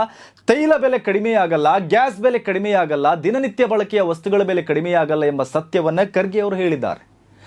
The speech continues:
ಅಮಿತ್ ಶಾ ಅವರು ಜನರ ಭಾವನೆ ಜೊತೆ ಆಟವಾಡಿದ್ದಕ್ಕೆ ಖರ್ಗೆ ಅವರು ಜನರ ಬದುಕನ್ನ ಮುಂದಿಟ್ಟು ಆ ಮಾತುಗಳನ್ನಾಡಿದ್ದಾರೆ. ಅಲ್ಲಿ ಅವರು ಬಿ ಜೆ ಪಿಯವರ ರಾಜಕೀಯವನ್ನ ಪ್ರಶ್ನೆ ಮಾಡಿದರೆ ಹೊರತು ಯಾರ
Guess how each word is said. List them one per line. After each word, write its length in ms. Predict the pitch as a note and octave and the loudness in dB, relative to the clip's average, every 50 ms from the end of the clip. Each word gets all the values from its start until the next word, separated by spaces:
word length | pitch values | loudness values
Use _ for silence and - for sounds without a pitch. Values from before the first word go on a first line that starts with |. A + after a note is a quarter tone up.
| - - - - - | -20 -20 -8 -2 0
ಅಮಿತ್ 320 | C3 G3+ C#4+ D#4 A3+ G#3 | 2 2 2 0 0 0
ಶಾ 160 | - D#4 D4+ | 0 0 2
ಅವರು 240 | C#4+ C4+ C#4 C4+ C4+ | 2 2 2 2 2
ಜನರ 380 | A3 D#3 G#3+ A3+ B3+ B3 B3+ A#3+ | 0 0 0 0 2 2 2 0
ಭಾವನೆ 480 | E3+ C3 B2+ D#3 E3+ G#3 A#3 B3 A#3+ | 0 -2 -2 0 0 2 2 0 0
ಜೊತೆ 280 | G#3 A#3 A3+ A3+ A3+ A3+ | 2 0 0 2 2 2
ಆಟವಾಡಿದ್ದಕ್ಕೆ 920 | G3 E3+ F3+ F#3 - G#3+ G#3 G3+ F#3 F#3+ F3 D#3+ F3 G#3 - - G#3 G#3+ | 4 4 2 0 -2 -2 0 0 2 0 0 0 0 -2 0 0 0 0
ಖರ್ಗೆ 400 | G#3 - F3 E3 F3 F3 F#3+ F#3+ | 0 -2 -4 -2 0 0 2 2
ಅವರು 240 | F3+ D#3+ D#3 F#3+ G#3 | 2 2 2 2 0
ಜನರ 300 | D#3+ D#3+ D#3+ E3 E3 E3 | 2 0 0 0 0 0
ಬದುಕನ್ನ 560 | A#2+ G#2+ B2 D3 F3 G#3 E3 - A#3+ A3+ A3+ | 0 0 0 0 0 0 2 0 2 2 0
ಮುಂದಿಟ್ಟು 760 | G#3+ G3 F#3 F3 D3+ C#3+ B2+ - - C3 D#3 G#3 A#3 A#3 A#3 _ - - - - - - _ | 0 0 -2 -2 -2 -2 -2 0 0 0 2 2 2 0 -2 _ -20 -20 -20 -20 -20 -10 _
ಆ 100 | - A#2+ | -2 -2
ಮಾತುಗಳನ್ನಾಡಿದ್ದಾರೆ. 1300 | B2+ B2+ C3 C#3+ F3 F3+ E3 G#3 G3+ G3 F#3+ F3+ F3+ F3 E3 D#3 C#3+ B2 G2 - C2+ - - - - _ _ _ _ _ _ _ _ _ _ | 0 2 2 0 0 0 -2 -4 0 0 0 0 0 0 0 0 0 -4 -6 -8 -10 -10 -12 -16 -20 _ _ _ _ _ _ _ _ _ _
ಅಲ್ಲಿ 180 | C#3+ F3+ A3 A#3 | 0 2 4 4
ಅವರು 220 | A3+ A3 A#3 A3+ | 4 4 2 2
ಬಿ 220 | F#3+ C3+ E3 G3 G#3+ | 2 0 -2 -2 -2
ಜೆ 220 | E3+ E3+ A3 A3 | 0 0 0 0
ಪಿಯವರ 320 | G#3+ G#3 G#3+ G3+ G#3 G#3 | 2 0 2 2 2 2
ರಾಜಕೀಯವನ್ನ 720 | G3 E3+ D#3 D#3+ E3+ E3 F#3+ E3+ D#3+ G3+ G3 F3+ G3 F#3+ F#3 | 2 2 0 0 0 -2 -6 -6 -2 -4 -2 -2 0 -2 -4
ಪ್ರಶ್ನೆ 380 | E3+ E3 D3+ C#3 - - F#3 | -4 -4 -6 -8 -6 -6 -4
ಮಾಡಿದರೆ 360 | F3 E3+ E3 D#3+ D3+ D3+ D#3 D3 | 0 0 0 0 0 0 0 0
ಹೊರತು 600 | B2 B2 C3 C#3+ - D3+ B2 G#2+ G#2 A#2+ D3 - _ - - - - - - - - - - - - | 0 0 -2 -2 -2 -2 -2 0 -2 -4 -4 -8 _ -20 -20 -20 -20 -20 -20 -20 -20 -20 -18 -8 -2
ಯಾರ 340 | A#2+ D#3+ F#3+ A#3 B3 B3+ | 0 2 2 2 2 2